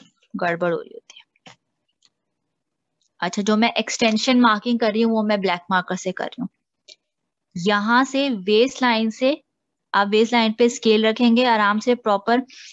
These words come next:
आपने क्या करना है, अ, फिफ्टी नाइन कहाँ पे है इधर, हाँ, फिफ्टी का तुम्हारा scale होता है, it doesn't matter। आप, अ, measuring tape से फिफ-, यहाँ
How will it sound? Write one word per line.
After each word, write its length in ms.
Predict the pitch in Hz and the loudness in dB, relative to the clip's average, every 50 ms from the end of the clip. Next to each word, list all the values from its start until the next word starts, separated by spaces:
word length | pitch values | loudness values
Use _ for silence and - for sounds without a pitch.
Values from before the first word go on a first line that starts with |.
| - - - _ - | -20 -20 -12 _ -2
आपने 280 | - 196 196 - 226 214 | -2 -2 -2 -2 -4 -2
क्या 140 | 226 220 214 | 0 0 0
करना 240 | 214 214 208 208 208 | 0 0 0 0 0
है, 300 | 214 220 226 233 233 226 | 0 0 0 0 -2 -2
अ, 480 | - - 196 196 190 190 190 185 185 190 208 - | -4 -4 -4 -4 -2 -2 -2 -4 -4 -6 -6 -8
फिफ्टी 320 | 214 - _ - 226 220 | -10 -10 _ -4 -4 -2
नाइन 360 | 214 208 202 196 202 202 208 208 | -2 0 -2 -2 -2 -2 -2 -2
कहाँ 300 | 214 208 196 196 196 190 196 | -4 -4 -4 -4 -4 -6 -6
पे 60 | - 202 | -6 -6
है 220 | 208 202 196 196 | -4 -4 -4 -6
इधर, 1080 | 185 190 190 190 190 190 190 196 196 196 196 202 196 196 196 196 196 202 202 202 202 214 - _ _ _ _ _ _ _ _ _ _ _ _ _ _ _ _ - | -8 -8 -10 -8 -8 -8 -6 -8 -8 -8 -8 -8 -8 -8 -8 -8 -10 -10 -10 -8 -8 -8 -10 _ _ _ _ _ _ _ _ _ _ _ _ _ _ _ _ -14
हाँ, 160 | - - - _ _ _ _ _ - | -14 -14 -14 _ _ _ _ _ 0
फिफ्टी 280 | 240 247 247 - 285 254 | 0 0 0 0 -2 0
का 120 | 254 262 | 2 2
तुम्हारा 340 | 240 240 226 208 196 185 196 208 | 0 0 0 0 0 0 0 -2
scale 320 | - - - 220 220 226 | -4 -2 0 0 2 2
होता 200 | 226 220 220 214 | 2 0 0 0
है, 180 | 220 233 247 269 277 - - - - - - - | 0 0 0 -2 -4 -8 -18 -20 -20 -14 -8 -4
it 80 | 208 196 | -2 0
doesn't 260 | 214 202 220 233 233 226 | 0 2 4 4 4 2
matter। 320 | 208 202 - 240 269 302 302 - - - - - _ _ _ _ _ _ _ - | 2 0 -2 -2 -2 -4 -6 -8 -18 -20 -20 -20 _ _ _ _ _ _ _ 0
आप, 360 | 196 196 196 196 196 - 214 | 0 0 0 0 -4 -4 -2
अ, 240 | 214 214 208 214 214 | 0 0 2 2 0
measuring 420 | 214 214 214 214 196 226 240 233 | 0 0 0 0 2 2 2 2
tape 180 | 233 247 226 220 | 2 0 0 0
से 140 | - - 254 | 0 -2 -4
फिफ-, 240 | 247 - 247 214 202 _ _ _ _ _ _ _ _ _ _ _ _ _ _ _ _ _ _ _ _ _ | -2 0 0 -2 -2 _ _ _ _ _ _ _ _ _ _ _ _ _ _ _ _ _ _ _ _ _
यहाँ 240 | - 190 196 196 196 | -2 2 2 2 2